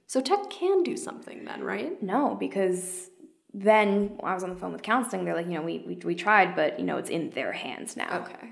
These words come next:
Speaker 2: So
Speaker 1: Okay.
Speaker 2: when
Speaker 1: So they can, like, advocate on your behalf, but it's not
Speaker 2: They can. I don't know how, how much they did, but
Speaker 1: Okay.
Speaker 2: it
Speaker 1: And so
Speaker 2: was, yeah.
Speaker 1: when they tell you that you,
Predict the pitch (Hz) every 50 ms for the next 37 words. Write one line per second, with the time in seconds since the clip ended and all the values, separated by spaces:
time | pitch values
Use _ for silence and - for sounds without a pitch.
0 | - - - - - - 185 175 170 160 160 156 156 165 175 - 214 - - -
1 | - _ _ _ _ _ _ _ _ _ _ _ _ _ _ _ _ _ _ _
2 | _ - 190 180 175 170 170 165 165 160 - - - 220 220 220 208 208 202 196
3 | 196 185 180 - - 185 190 185 - 180 180 - 175 175 - 170 180 185 185 180
4 | 175 175 175 170 - - - - - - - - - - - - - - - 180
5 | 180 180 185 170 - - - - - - - - - _ _ _ _ - - 202
6 | 202 - 190 185 196 202 196 175 175 180 180 175 175 175 175 - 170 175 170 175
7 | 175 - - - - - - 202 196 196 - - - 190 180 180 190 196 190 175
8 | 160 156 - - - 170 156 - - - - - - _ _ - 196 190 - -
9 | 214 208 - - 202 190 185 185 190 - - 277 269 262 269 - - - - -
10 | - - - - 220 - - - - 233 262 269 262 269 269 269 269 277 277 277
11 | 269 277 269 254 - - 226 226 214